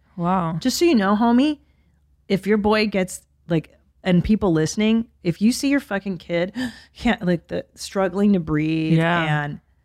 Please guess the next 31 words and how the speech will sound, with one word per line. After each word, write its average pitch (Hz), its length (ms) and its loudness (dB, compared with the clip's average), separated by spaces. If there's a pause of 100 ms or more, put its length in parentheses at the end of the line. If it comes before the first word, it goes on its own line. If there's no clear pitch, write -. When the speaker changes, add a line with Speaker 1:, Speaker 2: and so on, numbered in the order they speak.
(160)
Speaker 2:
and 190 120 2
the, 175 240 2
the, 170 220 -2 (220)
the 170 80 -6
pediatrician 196 760 -2
is 170 120 -4
like, 170 200 -4
"Just - 260 -6
wait, 262 340 0
wait 202 240 0
until, 262 460 0
like, 175 140 0
take 202 200 -6
him 240 60 2
to 233 80 2
the - 120 -6
E - 20 0
R." 208 100 2
Like, 175 160 -2
"No, 214 100 -2
no, 233 80 2
no, 196 180 0
ask 190 220 -4
for 254 120 -10
the 262 80 -4
fucking 233 380 -4
steroid. 160 480 0
Speaker 1:
Yeah. 156 60 0
Speaker 2:
It's 156 120 -8
a 170 40 -8
pill. 208 460 0